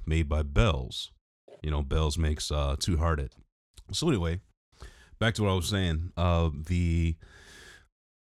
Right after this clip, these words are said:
uh, January's Hop Slam month. Only a select few bars have it on tap. Uh, and then only a few places will sell it to you in a can, uh, in a six-pack where there is no limit.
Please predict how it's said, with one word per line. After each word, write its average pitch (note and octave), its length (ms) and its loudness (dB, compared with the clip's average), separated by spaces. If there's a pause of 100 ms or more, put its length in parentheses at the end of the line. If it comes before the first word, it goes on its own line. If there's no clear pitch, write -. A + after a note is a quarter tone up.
(120)
uh, D#2 220 -2
January's F#2 580 2
Hop F2+ 200 0
Slam F2+ 280 2
month. E2+ 320 2 (260)
Only E2+ 240 2
a E2+ 60 2
select D#2+ 400 -2
few E2 300 0
bars D2+ 460 0
have D#2 260 0
it D2+ 200 -2
on C#2+ 200 -2
tap. D2+ 380 2 (460)
Uh, C2+ 320 -4 (220)
and D2+ 140 0
then D#2 120 2
only F2 220 4
a D#2 60 2
few F2 240 2
places D2+ 760 2
will C#2 480 0 (720)
sell E2 360 2
it D2 100 2
to - 180 -4
you C#2 420 0 (360)
in D2 140 0
a C#2+ 60 -2
can, D2 680 0 (340)
uh, C2 140 -4
in C#2+ 120 -2
a C#2 60 -4
six-pack D2 760 -2
where D2 220 0
there D2 160 -2
is C#2+ 160 -2
no D2+ 140 2
limit. D2 420 0